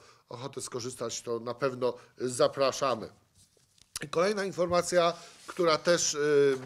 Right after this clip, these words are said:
myślę, że jest dla Państwa istotna. Y, przypominam, że Starostwo Powiatowe w ograniczonym oczywiście zakresie, ale pracuje cały czas.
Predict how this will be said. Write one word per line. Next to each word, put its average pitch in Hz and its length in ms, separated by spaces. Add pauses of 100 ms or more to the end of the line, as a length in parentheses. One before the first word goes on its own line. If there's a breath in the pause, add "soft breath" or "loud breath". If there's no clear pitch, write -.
(140)
myślę, 147 320
że 135 100
jest 139 100
dla 139 80
Państwa 143 420
istotna. 160 600 (380 loud breath)
Y, 143 100
przypominam, 180 800
że 135 120
Starostwo 147 420
Powiatowe 156 500
w 151 60
ograniczonym 160 720
oczywiście 143 600 (360 loud breath)
zakresie, 156 760
ale 123 440
pracuje 147 580
cały 127 360
czas. 180 400